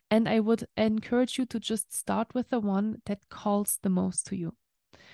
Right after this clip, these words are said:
There is The Biggest Mistake You Make, How to Manage Stress at Work, how to develop discipline,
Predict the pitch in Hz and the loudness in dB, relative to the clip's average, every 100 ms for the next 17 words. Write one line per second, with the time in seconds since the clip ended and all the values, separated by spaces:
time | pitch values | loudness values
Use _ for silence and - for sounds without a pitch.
0 | - - - _ - 247 247 - 262 247 | -20 -20 -20 _ 0 4 6 6 6 6
1 | - - 233 226 247 302 - 277 - 214 | 0 -2 -2 0 2 0 0 -2 0 0
2 | 202 247 214 - 226 - - _ _ _ | 2 2 2 0 -4 -12 -20 _ _ _
3 | _ _ _ _ _ _ - 226 247 - | _ _ _ _ _ _ -2 2 2 0
4 | 277 262 262 - - - 190 - 247 - | 0 0 -2 -10 -8 -4 -2 -2 -6 -6
5 | - 247 - _ _ _ _ _ _ _ | -8 -8 -14 _ _ _ _ _ _ _
6 | _ - 233 262 269 277 262 262 262 247 | _ 0 2 2 0 -2 0 2 2 0
7 | 269 - - - 190 302 | -2 -4 -6 -8 -6 -6